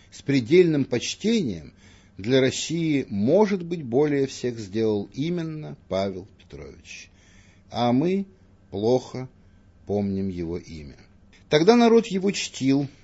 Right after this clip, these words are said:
оплакивал, справедливо полагая убиенным благоверным царем. Постепенно это народное почитание императора Павла пошло на убыль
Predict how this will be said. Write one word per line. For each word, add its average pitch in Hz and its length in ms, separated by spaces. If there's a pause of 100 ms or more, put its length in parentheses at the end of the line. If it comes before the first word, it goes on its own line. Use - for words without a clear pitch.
(120)
оплакивал, 104 880 (920)
справедливо 127 720
полагая 143 640
убиенным 147 1000
благоверным 104 840
царем. 80 480 (640)
Постепенно 240 560
это 196 180
народное 175 460
почитание 160 560
императора 147 500
Павла 135 340
пошло 120 400
на 110 200
убыль 175 460